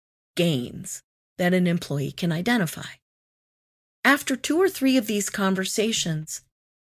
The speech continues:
the challenge for you then as a leader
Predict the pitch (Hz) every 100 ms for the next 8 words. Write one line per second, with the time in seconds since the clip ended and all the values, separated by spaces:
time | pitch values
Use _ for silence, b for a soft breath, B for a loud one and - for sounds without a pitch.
0 | _ _ - 247 - - 233 269 339 277
1 | - 226 196 208 180 185 185 175 175 170
2 | 190 220 160 156